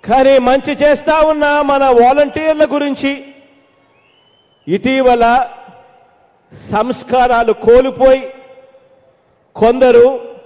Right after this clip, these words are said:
మాట్లాడుతున్నందువలన ఈ నాలుగు మాటలు కూడా మాట్లాడాల్సి వస్తా ఉంది.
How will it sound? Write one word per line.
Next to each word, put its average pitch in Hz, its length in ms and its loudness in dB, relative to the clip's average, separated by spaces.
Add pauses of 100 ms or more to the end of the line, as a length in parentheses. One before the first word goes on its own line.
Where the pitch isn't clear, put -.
(840)
మాట్లాడుతున్నందువలన 240 1800 -2 (1160)
ఈ 196 220 -2
నాలుగు 233 460 2
మాటలు 226 400 0
కూడా 202 540 0 (540)
మాట్లాడాల్సి 175 840 -4
వస్తా 160 420 -6
ఉంది. 131 280 -14